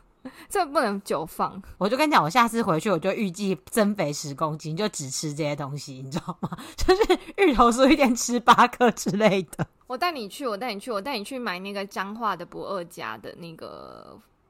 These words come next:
Speaker 1: 蛋黄酥，真的是神级好吃美味。我带你去买，
Speaker 2: 那也要我先回去。
Speaker 1: 没问题的。<laughs> 快了，快了，我们快可以见面了吧？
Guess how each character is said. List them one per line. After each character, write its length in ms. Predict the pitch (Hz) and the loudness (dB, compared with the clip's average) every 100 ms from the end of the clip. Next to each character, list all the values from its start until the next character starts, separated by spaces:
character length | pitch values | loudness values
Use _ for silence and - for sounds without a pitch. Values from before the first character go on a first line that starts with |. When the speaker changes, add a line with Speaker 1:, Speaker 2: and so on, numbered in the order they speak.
| _ _ _ _ _ | _ _ _ _ _
Speaker 1:
蛋 220 | 262 - | -4 -4
黄 240 | 196 143 185 | -6 -10 -10
酥， 260 | - 160 196 220 | -14 -16 -16 -16
真 160 | - 254 | -14 -10
的 100 | 233 | -10
是 160 | 240 240 - - _ | -12 -12 -12 -14 _
神 400 | - - 190 185 | -6 -2 -4 -4
级 260 | 226 - 175 | -8 -10 -10
好 240 | 196 165 | -10 -12
吃 360 | 143 - - 170 | -12 -12 -12 -12
美 260 | 175 131 98 | -12 -14 -14
味。 340 | 156 117 208 - | -10 -10 -12 -10
我 80 | |
带 160 | 214 208 | -8 -8
你 60 | 180 | -8
去 100 | 185 | -12
买， 240 | 156 - 202 | -14 -10 -4
Speaker 2:
那 80 | |
也 80 | 165 | 0
要 120 | 160 | 4
我 80 | 151 | 2
先 220 | 139 147 | 2 0
回 140 | 135 - | 0 -2
去。 340 | - 135 139 - _ | -4 -6 -6 -12 _
Speaker 1:
没 80 | - - | -4 6
问 160 | - - | 6 6
题 0 | |
的。 200 | - - | -4 -8
<laughs> 80 | _ | _
快 220 | - 349 | -6 -4
了， 100 | 285 | -2
快 280 | 226 - 294 | -4 -6 -6
了， 120 | 262 | -4
我 60 | 240 | -4
们 140 | 226 | -4
快 180 | 226 294 | -6 -8
可 100 | 277 | -6
以 60 | 233 | -6
见 180 | 202 247 | -6 -6
面 220 | 262 233 | -6 -6
了 100 | 208 - - | -6 -10 -4
吧？ 420 | 196 110 64 | -4 -4 -10